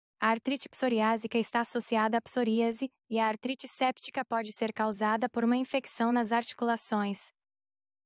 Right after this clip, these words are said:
É importante notar que a artrite pode começar de forma gradual, com sintomas como dor, rigidez e inflamação nas articulações. O diagnóstico e o tratamento precoce são essenciais para gerenciar a artrite de maneira eficaz.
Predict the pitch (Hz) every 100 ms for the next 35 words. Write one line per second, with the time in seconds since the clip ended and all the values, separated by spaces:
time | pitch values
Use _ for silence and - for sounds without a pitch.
0 | _ - 220 214 226 - 254 254 247 226
1 | 226 220 247 226 214 233 247 - 233 226
2 | 220 226 214 208 220 214 202 - 226 233
3 | 220 226 233 240 220 196 190 _ - 285
4 | 269 269 240 262 262 - 247 247 208 220
5 | 233 240 _ - 294 269 214 240 262 302
6 | 311 285 269 - 262 262 269 233 254 -
7 | - 285 269 - 220 220 - - _ _
8 | _ _ _ _ _ _ _ _ - 247
9 | 247 240 233 233 262 - - 311 277 262
10 | 247 220 220 226 226 220 214 220 233 240
11 | 233 240 240 247 269 262 262 226 247 -
12 | 247 233 247 247 233 233 220 233 240 -
13 | 262 - 233 233 226 220 240 247 - -
14 | 208 190 -